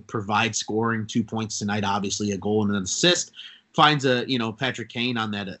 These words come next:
you know, terrible mistake by our boy Elvis. Um, you know, and then early in the game is, has the presence of mind to tip that puck home, because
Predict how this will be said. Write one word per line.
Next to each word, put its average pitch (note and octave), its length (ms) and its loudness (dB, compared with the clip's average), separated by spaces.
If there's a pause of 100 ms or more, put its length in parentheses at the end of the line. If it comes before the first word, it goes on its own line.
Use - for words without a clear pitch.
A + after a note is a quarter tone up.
you G#2 200 -4
know, F#2 180 -6 (1000)
terrible A#2 360 -2
mistake A2+ 460 -2
by G#2+ 80 0
our G2 180 -2
boy G2 200 -4
Elvis. C3+ 480 2 (460)
Um, F#2 360 -2 (260)
you D3+ 140 4
know, D#3+ 180 4
and D3+ 220 2
then D#3 240 0
early E3 280 4
in D3 80 2
the B2 80 0
game A#2 320 0
is, A#2+ 500 -2 (120)
has D3 220 0
the D#3 60 0
presence E3+ 340 0
of C#3 80 -4
mind C#3 320 0
to D#3 80 -2
tip D#3 100 -6
that A2+ 200 -2
puck D3 200 0
home, A2 180 -6
because G#2+ 360 -6